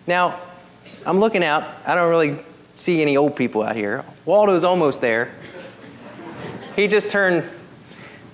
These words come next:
ninety years young. <laughs> He's, but when you get old, if theoretically we ever had old people in this, this congregation, old people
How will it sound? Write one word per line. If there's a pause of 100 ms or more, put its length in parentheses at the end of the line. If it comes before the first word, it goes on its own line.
(320)
ninety
years
young. (680)
<laughs>
He's,
but (260)
when
you
get
old, (480)
if (140)
theoretically
we
ever
had
old
people
in
this, (220)
this
congregation, (720)
old
people